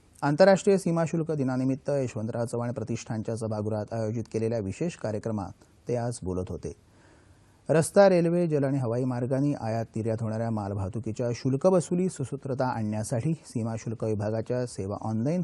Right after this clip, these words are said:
होणं गरजेचं आहे. त्यामुळे अवैध व्यवसायांचा अचूक शोध घेता येणं शक्य होईल, असंही मुख्यमंत्री यावेळी म्हणाले. गेल्या पाच वर्षात या विभागानं जवळपास सत्तर हजार कोटी रुपयांचा महसूल प्राप्त केल्याबद्दल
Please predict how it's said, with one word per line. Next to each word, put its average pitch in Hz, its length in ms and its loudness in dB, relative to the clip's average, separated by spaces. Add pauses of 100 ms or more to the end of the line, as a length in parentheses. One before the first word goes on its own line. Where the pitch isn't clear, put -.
होणं 156 260 -4
गरजेचं 135 400 -2
आहे. 143 180 0
त्यामुळे - 520 2
अवैध 175 300 8
व्यवसायांचा 147 760 2
अचूक 123 320 -2
शोध 113 220 -4
घेता 107 260 -2
येणं 110 180 -4
शक्य - 340 -8
होईल, 127 200 0
असंही 120 240 -2
मुख्यमंत्री 110 580 -2
यावेळी 95 280 -2
म्हणाले. 90 300 -6 (580)
गेल्या 123 140 2
पाच 147 220 4
वर्षात 156 320 0
या 147 60 2
विभागानं 131 460 0
जवळपास 120 420 0
सत्तर - 320 -6
हजार 107 280 -2
कोटी 104 240 -4
रुपयांचा 110 480 -4
महसूल 110 380 -2
प्राप्त 127 400 -6
केल्याबद्दल 110 480 0